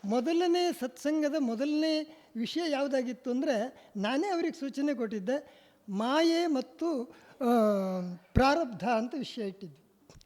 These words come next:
ಅವರು ಕೂಡ ಇವತ್ತು ರಾಜಾರಾಮ್ ಗುರುಜಿಯವರು ನಮ್ಮ ಜೊತೆಗೆ ಇರಬೇಕಾಗಿತ್ತು ಅಂತ ಅನಿಸುತ್ತೆ. ಆದರೆ ಅವರು ಇಲ್ಲದಿದ್ದರೂ ಕೂಡ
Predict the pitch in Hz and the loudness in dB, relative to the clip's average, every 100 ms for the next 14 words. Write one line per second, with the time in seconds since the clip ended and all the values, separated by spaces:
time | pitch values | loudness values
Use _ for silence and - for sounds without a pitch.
0 | _ _ _ _ - 254 311 320 294 285 | _ _ _ _ -6 0 2 2 0 2
1 | 277 214 240 - 254 262 294 262 247 262 | 2 0 -4 -10 -6 -6 -4 -2 -2 -2
2 | - - _ - 190 226 254 294 285 285 | -10 -20 _ -12 -4 -2 2 2 4 4
3 | 262 262 226 269 269 240 226 208 226 277 | 2 0 2 2 2 2 2 0 -2 -4
4 | 226 233 254 254 226 226 214 226 220 202 | -2 -2 -2 -2 -4 -6 -6 -6 -6 -6
5 | 196 - 196 175 _ _ _ _ - 233 | -8 -10 -16 -18 _ _ _ _ -8 -4
6 | 277 254 240 285 - - - - _ 226 | 0 0 -2 -6 -20 -20 -20 -20 _ -4
7 | 254 247 269 359 359 302 320 311 254 214 | 0 4 6 6 4 4 4 2 0 -2